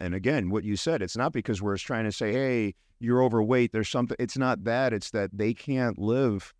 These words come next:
their best lives 'cause they don't feel well and they need all these medications to keep them going. And again, the diabetes, we can go on and on, right? The kidney problems, all these other things that come,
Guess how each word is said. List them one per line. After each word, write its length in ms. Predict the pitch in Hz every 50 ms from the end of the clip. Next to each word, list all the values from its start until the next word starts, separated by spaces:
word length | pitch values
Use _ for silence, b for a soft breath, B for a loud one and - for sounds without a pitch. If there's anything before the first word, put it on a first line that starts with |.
| _ _ _ -
their 360 | 117 104 92 107 101 101 104
best 320 | 101 95 104 101 101 - -
lives 600 | 113 107 117 131 117 98 90 90 95 95 - -
'cause 180 | - 113 101
they 140 | 92 113 110
don't 260 | 110 117 117 107 -
feel 320 | - - 123 123 135 147 120
well 320 | 90 78 73 71 76 - -
and 180 | 104 95 95
they 160 | 95 101 101 101
need 200 | 101 104 110 104
all 220 | - 107 107 120
these 180 | 117 117 107 101
medications 760 | 110 104 101 104 - - 113 92 92 95 - 87 85 - -
to 100 | - 95
keep 240 | - - 107 101 -
them 160 | 107 98 98
going. 280 | 104 104 107 107 92
And 80 | 90 90
again, 220 | 92 90 107 104 101
the 80 | 92
diabetes, 600 | 87 104 95 98 98 98 110 104 107 107 101 -
we 100 | 127 131
can 100 | 123 123
go 100 | 117 117
on 140 | 113 107 107
and 100 | 104 107
on, 220 | 117 117 104 90 87
right? 300 | 87 87 92 95 101 92
The 100 | 101 85
kidney 320 | - 147 131 110 107 98
problems, 360 | - - 107 95 87 85 98 110
all 100 | 107 113
these 180 | 123 117 110
other 200 | 113 95 117 117
things 240 | - 113 98 95 85
that 100 | 98 87
come, 380 | - - 101 95 95 98 92